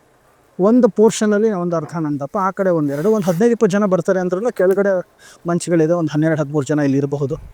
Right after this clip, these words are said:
ತಮ್ಗೇನಾದ್ರು ಒಂದು ತರಬೇತಿ ಅದು ಇದು ಅಂತ ಹೇಳಿದ್ರೆ ನನಗೆ ಗೊತ್ತಿರೋಷ್ಟು ನಾನು, ನಂಗೆ ಗೊತ್ತಿಲ್ಲ ಅಂತ ಹೇಳಿದ್ರೆ ರಿಸೋರ್ಸ್ ಕರೆಸ್ಬಿಟ್ಟು ಅದನ್ನು ಆರ್ಗನೈಸ್ ಮಾಡ್ಕೊಡ್ತೀನಿ. So,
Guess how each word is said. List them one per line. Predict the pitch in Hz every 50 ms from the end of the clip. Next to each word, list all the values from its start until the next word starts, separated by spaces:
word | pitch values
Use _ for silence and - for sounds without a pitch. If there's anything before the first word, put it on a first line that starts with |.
| _ _ _ _ _ _ _ _ _ _ -
ತಮ್ಗೇನಾದ್ರು | 196 208 220 208 214 214 214 208 208
ಒಂದು | 202 190
ತರಬೇತಿ | - 185 180 185 190 196 - 196
ಅದು | 180 175 160 175
ಇದು | 170 160 170
ಅಂತ | 165 - -
ಹೇಳಿದ್ರೆ | 165 160 170 185 175
ನನಗೆ | 156 165 185 185
ಗೊತ್ತಿರೋಷ್ಟು | 165 175 156 185 180 196 175 - 180
ನಾನು, | 170 165 160 151 165
ನಂಗೆ | 165 170 170
ಗೊತ್ತಿಲ್ಲ | 175 196 - 214 208 208
ಅಂತ | 202 196 -
ಹೇಳಿದ್ರೆ | 196 190 214 247 214
ರಿಸೋರ್ಸ್ | 208 - - 226 202 - - 208 180 -
ಕರೆಸ್ಬಿಟ್ಟು | 185 175 180 - - 185 165 180
ಅದನ್ನು | 160 147 170 175
ಆರ್ಗನೈಸ್ | 170 156 147 143 147 147 147 139 -
ಮಾಡ್ಕೊಡ್ತೀನಿ. | 135 127 - - 247 113 - - 233 285 - _ _ _ - - - - - - _ _ - - -
So, | 190 180 175